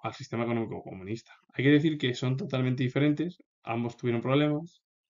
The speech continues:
En Europa Occidental se llevó a cabo las políticas neoliberales, ya no se interviene tanto la economía por el Estado, aquí, bueno,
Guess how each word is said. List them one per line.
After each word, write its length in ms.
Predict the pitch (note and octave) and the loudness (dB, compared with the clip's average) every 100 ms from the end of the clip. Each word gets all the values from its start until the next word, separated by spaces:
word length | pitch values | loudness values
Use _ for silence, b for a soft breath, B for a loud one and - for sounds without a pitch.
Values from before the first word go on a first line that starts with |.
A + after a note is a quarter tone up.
| _ _ _ - | _ _ _ -12
En 80 | G#2+ | -8
Europa 220 | A2 A2 | -6 -8
Occidental 720 | - A#2+ A2 A2+ C3 B2 A#2 | -8 -6 -4 -2 0 0 -2
se 180 | - A2+ | -8 -10
llevó 180 | G#2 G#2+ | -8 -6
a 80 | A#2 | -4
cabo 360 | B2 A2 D3 - | -2 -4 -6 -14
las 140 | - - | -14 -12
políticas 360 | A2 G#2+ A2 - | -12 -10 -12 -8
neoliberales, 480 | A2 A2+ C3 C#3 B2+ | -4 0 4 4 4
ya 160 | A#2 A#2 | 2 0
no 100 | A2+ | -2
se 80 | |
interviene 340 | A2+ A2 A2 A2 | -6 -6 -6 -6
tanto 440 | E3+ C3 C#3+ A2 _ _ _ _ _ _ _ _ _ _ _ _ _ _ _ _ - | -8 -8 -8 -10 _ _ _ _ _ _ _ _ _ _ _ _ _ _ _ _ -6
la 180 | A2+ G#2 | 0 0
economía 360 | G#2 G2+ A2 | 2 6 6
por 140 | C#3 C3+ | 6 2
el 80 | |
Estado, 500 | A2+ - C3+ C3 C3+ | 2 6 6 8 4
aquí, 200 | - A#2+ | -2 -4
bueno, 200 | A2+ - | -4 -6